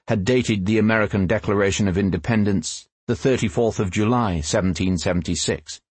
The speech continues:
Today, all historians agree that the donation of Constantine was forged in the papal court sometime in the eighth century. Even though Valla never disputed the moral authority of ancient imperial decrees,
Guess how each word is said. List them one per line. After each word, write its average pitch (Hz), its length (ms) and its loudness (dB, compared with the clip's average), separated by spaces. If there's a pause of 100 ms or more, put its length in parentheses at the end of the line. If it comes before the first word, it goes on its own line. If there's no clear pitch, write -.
(1160)
Today, 160 400 2
all 160 320 2
historians 85 640 0
agree 101 340 0
that 98 220 -2
the 117 80 0
donation 131 600 2
of 95 140 -2
Constantine 92 800 0
was 95 200 -2
forged 107 560 -2
in 92 120 0
the 85 60 -2
papal 90 400 -2
court - 420 -2 (340)
sometime 95 580 0
in 92 60 2
the 92 180 -2
eighth 101 280 -4
century. 87 520 -4 (760)
Even 131 260 2
though 117 240 2
Valla 98 540 0
never 113 280 0
disputed 95 540 -2
the 98 80 -4
moral 101 460 2
authority 85 560 -2
of 104 160 -2
ancient 98 420 0
imperial 95 520 0
decrees, 90 580 -2